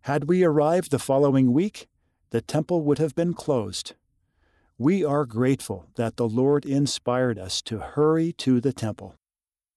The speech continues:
Editor's note: while this article was being prepared for publication,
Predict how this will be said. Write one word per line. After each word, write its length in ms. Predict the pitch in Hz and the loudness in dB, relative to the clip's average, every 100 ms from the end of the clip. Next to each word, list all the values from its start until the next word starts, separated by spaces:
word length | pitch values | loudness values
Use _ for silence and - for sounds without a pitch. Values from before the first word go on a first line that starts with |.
| _ _ _ _ _ | _ _ _ _ _
Editor's 400 | 110 127 135 127 | -2 0 0 0
note: 400 | 120 131 107 - - _ _ _ _ | 0 0 -2 -8 -20 _ _ _ _
while 220 | 120 120 | -4 -2
this 260 | 135 220 196 | 0 -2 0
article 400 | 156 135 - 117 | -2 -2 -2 0
was 160 | 117 | -2
being 240 | - 123 117 | -2 -2 0
prepared 480 | - 110 139 135 120 | -4 -8 -4 -4 -4
for 140 | 113 | -6
publication, 760 | - 135 113 - 180 - 87 | -6 -6 -6 -4 -6 -6 -16